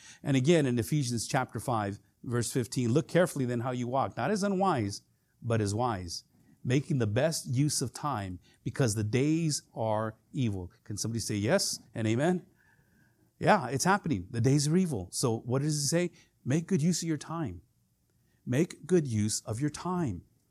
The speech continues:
And, and you know, there's, there, <laughs> I, I, there are things still in my life that I've gotta start peeling off, that I'm starting to now. I'm starting to peel off. I wanna make better use of my time.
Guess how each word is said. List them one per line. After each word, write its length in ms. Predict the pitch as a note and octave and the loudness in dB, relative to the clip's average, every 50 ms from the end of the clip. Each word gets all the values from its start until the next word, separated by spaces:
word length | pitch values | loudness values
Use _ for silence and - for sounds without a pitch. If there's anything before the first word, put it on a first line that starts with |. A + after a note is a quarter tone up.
| _ _ _ _ _ _ _ _ _ - | _ _ _ _ _ _ _ _ _ -12
And, 600 | - C3+ A2+ D3+ D3+ - E3 D#3+ D3+ C#3+ C3+ - _ | -12 -10 -6 -8 -6 2 2 2 2 2 0 -6 _
and 140 | - D3+ C#3+ | -4 0 4
you 60 | D#3+ | 4
know, 140 | E3 F3+ G3 | 6 6 6
there's, 300 | E3 D#3+ D3 B2+ A2 - - - - - | 6 4 4 2 0 -4 -8 -14 -20 -6
there, 180 | - C#3+ B2+ A#2 A#2 - - C#3+ - | -2 0 0 0 -2 -6 -10 -12 -12
<laughs> 280 | - - _ - _ - | -12 -18 _ -14 _ -2
I, 140 | A#2+ B2+ C3+ - - | -2 -2 -2 -2 -6
I, 120 | A#2+ B2+ | -8 -6
there 180 | - C3+ B2 C3 | -4 -2 -2 -2
are 60 | C#3 | -2
things 280 | - - C#3 D3+ D#3 - | 0 0 0 2 0 0
still 220 | - - C#3+ D#3 | -2 0 0 2
in 80 | E3+ D#3+ | 2 2
my 140 | D3+ D#3+ E3+ | 2 2 2
life 240 | E3 D#3+ E3+ F3 | 2 2 0 0
that 100 | - C3+ | 0 0
I've 120 | C#3 D3+ D3 | 0 0 2
gotta 260 | D#3 D#3 D3 C3 A#2 - - - - | 2 4 2 2 0 -4 -10 -12 -4
start 300 | - - D3 C#3 D3 - | 2 4 4 4 4 2
peeling 320 | - - F3 F3 E3+ E3+ | 2 2 4 4 4 2
off, 280 | F3+ G3 F#3+ D#3 A2+ - | 2 2 0 0 -2 -2
that 100 | - G#2 | -2 0
I'm 120 | G#2+ A2 | 0 0
starting 340 | A2 - D#3 D3+ D#3+ E3 F3 | 0 2 2 2 2 2 0
to 100 | - F#3 | 0 0
now. 360 | F3 F#3 G3+ G3+ F3+ C#3 G2+ - - - - _ - | 0 2 2 2 0 0 -2 -6 -10 -20 -12 _ -4
I'm 80 | A#2 | -2
starting 260 | - - C3+ C3 C#3 | 2 2 4 4 4
to 80 | C#3+ C3+ | 2 0
peel 280 | - - F#3 F3+ F3+ F#3 | 0 2 2 4 4 6
off. 200 | F#3 D#3 A#2+ A2+ | 4 4 4 2
I 120 | A#2+ A#2+ | 2 4
wanna 160 | A#2+ B2+ C3+ C3+ | 4 4 4 4
make 180 | C#3 C3 A#2 | 2 2 4
better 180 | A2 B2+ C#3 D#3 | 4 4 4 6
use 220 | D#3 E3+ E3 - | 4 4 2 2
of 60 | E3+ | 0
my 100 | F3 F3+ | 0 -2
time. 440 | E3+ - F#3 F#3+ F#3 F#3+ D#3 G#2 F#2+ | -2 -4 -4 -6 -4 -4 -6 -6 -8